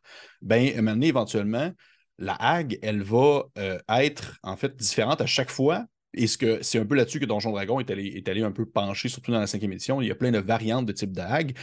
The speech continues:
et, euh, il y a tout le nécessaire qui vous permet, en fait, de l'adapter aussi à votre propre sauce et à, on va dire, lui donner s-, ses pouvoirs que vous voulez. Donc, il y a, de un, la possibilité de pouvoir simplement être une espèce de wild card qu'on sait pas trop à quoi s'attendre.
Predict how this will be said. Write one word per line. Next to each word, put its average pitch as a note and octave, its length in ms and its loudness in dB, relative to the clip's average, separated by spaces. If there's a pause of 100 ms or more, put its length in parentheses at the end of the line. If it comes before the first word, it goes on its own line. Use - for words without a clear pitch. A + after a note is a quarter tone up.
(200)
et, B2+ 200 4 (120)
euh, G#2 80 2
il G2 80 0
y F#2+ 80 0
a G2+ 60 0
tout C#3 200 -2
le A2 120 2
nécessaire A2 400 0
qui A2 100 -14
vous G2 80 -8
permet, A2 220 -2
en A2+ 60 -2
fait, B2 140 0
de G2 120 -4
l'adapter F#2+ 340 -2
aussi A2+ 160 0
à B2+ 40 4
votre G2 200 -2
propre A2 240 -2
sauce D#3+ 400 -2
et G2+ 60 -2
à, G2+ 160 0 (100)
on G#2 160 -6
va G#2+ 60 -6
dire, A2 240 -4
lui A2+ 260 0
donner A#2+ 220 4
s-, B2+ 200 -4
ses C#3+ 220 2
pouvoirs A#2+ 460 2
que A2+ 60 0
vous G2 120 -4
voulez. G#2+ 320 0 (420)
Donc, C3+ 440 2
il A#2+ 80 -6
y A2+ 140 4
a, C#3+ 140 10 (300)
de B2+ 160 4 (160)
un, C#3 140 0
la A2+ 160 0
possibilité B2 360 -2
de C3+ 60 -2
pouvoir A2+ 300 2
simplement A#2 420 0
être A2 340 -4 (420)
une G#2 260 2
espèce A2 220 -2
de A2+ 60 2
wild G#2+ 340 4
card A#2 320 4
qu'on G#2+ 120 -4
sait G2+ 120 -6
pas A2+ 100 -2
trop B2 140 2
à A2+ 60 4
quoi G#2 140 -2
s'attendre. B2 440 -4